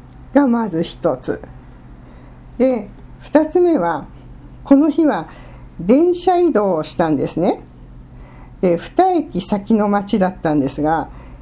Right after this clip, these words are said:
いつもは車で行くんです。でも、三十五度のこのクソ暑い猛暑の日に外出しようと思い、なおかつ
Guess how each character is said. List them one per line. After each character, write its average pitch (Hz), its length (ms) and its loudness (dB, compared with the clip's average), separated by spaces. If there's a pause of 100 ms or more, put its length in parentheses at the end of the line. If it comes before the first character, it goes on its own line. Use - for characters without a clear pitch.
(260)
い 311 120 4
つ - 120 0
も 277 220 2
は 302 300 0 (180)
車 247 360 2
で 220 100 0
行 196 120 -4
く 202 100 0
ん 165 100 2
で 123 120 -4
す。 - 220 -12 (1160)
で 302 120 6
も、 220 280 0 (360)
三 339 520 2
十 185 340 0
五 196 140 4
度 294 160 2
の 190 160 0
こ 220 160 0
の 196 240 0 (400)
ク - 80 -10
ソ 320 300 2
暑 320 280 2
い 269 80 2
猛 262 280 2
暑 277 160 0
の 175 160 0
日 233 100 -2
に 190 180 2 (640)
外 285 300 2
出 - 320 0
し 277 180 -2
よ 262 200 2
う 214 60 -6
と 151 180 0
思 175 240 2
い、 123 120 -4 (640)
な 285 180 4
お 285 120 0
か 262 180 -2
つ - 320 -2